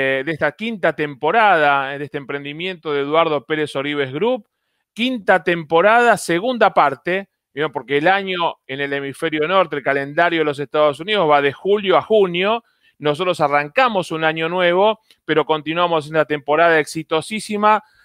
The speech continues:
reflejando, llevando,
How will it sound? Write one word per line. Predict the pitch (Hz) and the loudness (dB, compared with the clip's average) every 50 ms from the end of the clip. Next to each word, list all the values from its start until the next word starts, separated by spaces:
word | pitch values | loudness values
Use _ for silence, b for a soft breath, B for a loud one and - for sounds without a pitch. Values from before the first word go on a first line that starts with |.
| b b | b b
reflejando, | - 170 185 180 147 175 180 185 180 - - 247 254 247 240 220 220 220 220 - - _ | -2 0 0 0 0 0 -2 -2 -2 2 2 2 2 0 -2 0 2 2 2 2 -2 _
llevando, | - 143 151 170 175 175 170 202 214 220 220 214 202 196 196 202 208 208 196 | -10 -4 -2 0 0 2 4 4 4 4 2 0 -4 -2 0 2 2 2 0